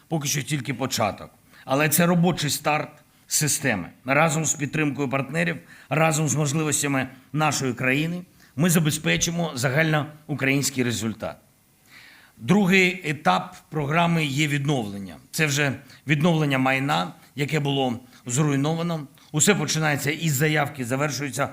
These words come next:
формуванням сертифікату, житлового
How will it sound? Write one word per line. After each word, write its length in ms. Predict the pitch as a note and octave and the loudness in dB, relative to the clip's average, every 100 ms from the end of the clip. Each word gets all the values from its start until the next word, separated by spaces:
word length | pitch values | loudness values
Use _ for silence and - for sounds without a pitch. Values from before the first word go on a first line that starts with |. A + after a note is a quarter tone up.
| - - | -10 -2
формуванням 680 | F3+ E3 E3 D#3+ C#3+ C3+ B2 - - | 2 4 4 2 2 0 -4 -10 -2
сертифікату, 1000 | - F#3+ D#3 E3+ C3+ C#3+ D#3+ D3+ D#3+ C#3+ | 2 4 2 -4 -6 -2 -2 0 -4 0
житлового 720 | C#3 C#3 D3+ C3+ D3+ C#3 G#2 | 0 2 2 2 0 -2 -4